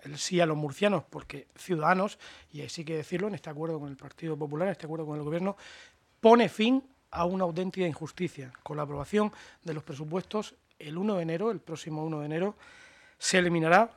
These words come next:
la práctica totalidad del injusto impuesto de sucesiones y donaciones en la región de Murcia. Por tanto, reitero, a partir del uno de enero, los murcianos no tendrán que pagar cifras astronómicas para heredar de, heredar de sus padres.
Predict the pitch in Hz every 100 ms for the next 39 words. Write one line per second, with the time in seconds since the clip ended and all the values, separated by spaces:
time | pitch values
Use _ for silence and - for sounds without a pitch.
0 | _ - 139 139 170 - 196 170 151 156
1 | 151 151 185 220 - - _ _ _ 160
2 | 160 156 143 - 208 - 226 262 - 156
3 | - 196 196 226 220 - 147 147 180 170
4 | 175 156 - 180 175 151 143 135 147 139
5 | 135 - 135 139 - 202 220 190 156 160
6 | 196 170 143 139 214 208 - - - -
7 | 156 170 175 156 180 233 - - - -
8 | - 170 170 165 - 226 254 247 202 190
9 | 190 196 180 156 170 196 - 196 190 175
10 | - 175 202 208 240 - - - _ 196
11 | 180 165 180 185 170 160 - 165 170 185
12 | 180 - - 165 151 135 -